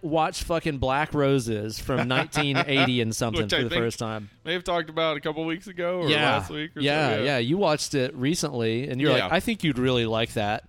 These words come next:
Speaker 2: And
Speaker 1: You
Speaker 2: I
Speaker 1: were
Speaker 2: was
Speaker 1: right.
Speaker 2: correct.
Speaker 1: It's
Speaker 2: Yep.
Speaker 1: fucking great, man. That is a ridiculous,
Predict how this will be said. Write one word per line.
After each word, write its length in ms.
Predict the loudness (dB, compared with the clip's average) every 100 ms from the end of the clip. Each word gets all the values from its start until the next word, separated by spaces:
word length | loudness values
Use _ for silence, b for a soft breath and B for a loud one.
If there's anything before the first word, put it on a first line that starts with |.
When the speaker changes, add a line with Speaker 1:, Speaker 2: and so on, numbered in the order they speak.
| -6
Speaker 2:
And 300 | -2 -2 -4 -14
Speaker 1:
You 180 | -4 0
Speaker 2:
I 60 | 2
Speaker 1:
were 60 | 2
Speaker 2:
was 100 | 2
Speaker 1:
right. 140 | 2
Speaker 2:
correct. 300 | 0 -2 -6 -8
Speaker 1:
It's 100 | -4
Speaker 2:
Yep. 80 | 2
Speaker 1:
fucking 320 | 2 0 -4
great, 340 | 0 0 0
man. 380 | -4 -4 -4 -6 -10 B B
That 160 | 0
is 140 | 0 0
a 60 |
ridiculous, 880 | -2 -4 -2 -2 0 -2 -2 -2 -4